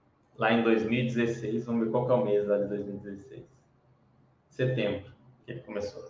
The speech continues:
Novembro de dois, setembro de dois mil e dezesseis, data em que eu fiz vinte e oito anos.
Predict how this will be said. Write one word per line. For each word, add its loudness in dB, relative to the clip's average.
Novembro 6
de 10
dois, 4
setembro 2
de 2
dois 4
mil 4
e 2
dezesseis, 2
data 8
em 2
que 0
eu 2
fiz -2
vinte 6
e 6
oito 2
anos. -2